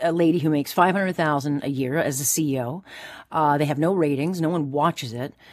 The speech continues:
And she got a hundred nineteen thousand in expenses. At the same time, she's complaining about, you know, that they've gotta cut back. A-, and, and, and she's going on business class junkets. They're going to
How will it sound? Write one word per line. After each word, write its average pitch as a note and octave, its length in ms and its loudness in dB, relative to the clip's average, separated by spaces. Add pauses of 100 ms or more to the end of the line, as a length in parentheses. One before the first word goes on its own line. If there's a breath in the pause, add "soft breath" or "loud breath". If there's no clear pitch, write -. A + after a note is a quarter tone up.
(240 loud breath)
And E3+ 320 4
she G3+ 320 -2
got E3+ 440 2
a - 80 -4
hundred F#3+ 260 0
nineteen F3+ 420 -2
thousand E3 360 0
in D#3 100 0
expenses. D#3 1040 -4
At D#3+ 140 2
the - 60 -10
same F3 180 2
time, F3 180 2
she's E3 200 -4
complaining E3 640 0
about, D3 440 0
you D#3+ 80 0
know, C#3+ 100 -2
that C3+ 100 -4
they've C#3+ 120 0
gotta D3 200 0
cut C#3 340 -4
back. E3 420 2
A-, - 40 -8
and, D3 280 0
and, D3+ 200 -2
and D3 120 0
she's F3 360 -4
going D3+ 280 2
on C3 220 -2
business A3+ 400 2
class G3 320 0
junkets. F3+ 560 -2
They're E3 200 0
going D#3 260 0
to C3 100 -4